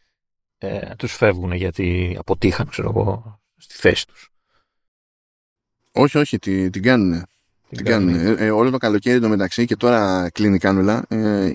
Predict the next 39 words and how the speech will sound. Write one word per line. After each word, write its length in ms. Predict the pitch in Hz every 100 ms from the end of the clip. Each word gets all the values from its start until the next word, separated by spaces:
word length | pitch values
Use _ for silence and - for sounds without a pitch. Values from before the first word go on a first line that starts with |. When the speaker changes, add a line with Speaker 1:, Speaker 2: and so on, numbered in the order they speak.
| 98
Speaker 2:
η 300 | 98 95 92
Meta 120 | 113
είχε 460 | 120 120 127 113 104
ξεπατωθεί 600 | - 95 85 85 107 123
να 140 | 98
τάζει 640 | 92 117 123 127 123 110 104 -
εκπληκτικά 520 | 95 - 95 - 120 101
bonus. 320 | 101 92 - - _ _ _ _ _ _ - _ -
Με 140 | 101
σκοπό 380 | 98 92 120 120
ξεκάθαρα 540 | - - 117 113 104 95
να 200 | 95 92
ρουφήξει 380 | 90 104 -
άτομα 340 | 95 92 87 85
από 180 | 87 95
αλλού 240 | 98 95
που 180 | - 92
δεν 100 | 95
γουστάρανε 480 | 90 95 90 90 90 90 73
υπό 200 | 92 101
άλλες 140 | 98 -
συνθήκες 280 | 95 92
να 80 | 90
φύγουνε. 360 | 85 92 85 82 _ _ _ _ _ _ _
Δηλαδή, 180 | - 104
τράβηξε 360 | - 110 113 101
από 200 | 101 101
Open 120 | 98
A 280 | 101 82 92
I, 40 | 98
τράβηξε 360 | 95 101 -
από 220 | 87 82 85
Apple, 160 | 95
τράβηξε 340 | 90 95 98 90
από 180 | 80 85
Google, 160 | 101
νομίζω, 380 | 92 82 87 104
τράβηξε 380 | 104 101 101 -
λαό. 260 | 90 90